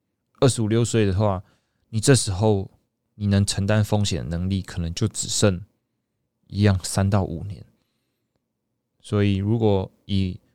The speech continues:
稳定发展、稳定发展恋情的情况下，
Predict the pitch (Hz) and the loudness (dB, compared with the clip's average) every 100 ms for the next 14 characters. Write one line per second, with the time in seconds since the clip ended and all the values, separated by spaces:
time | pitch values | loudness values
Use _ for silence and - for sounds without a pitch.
0 | _ 101 92 87 117 101 101 - 90 - | _ -2 -2 2 0 2 0 0 -4 -8
1 | - _ _ 101 92 90 123 104 - 92 | -20 _ _ -4 -2 0 0 0 0 0
2 | 95 85 57 - 107 95 90 - 92 76 | 0 -2 -6 -4 0 0 -2 -6 -8 -6
3 | - - - 101 73 98 82 - | -6 -6 -6 -6 -4 -2 -4 -6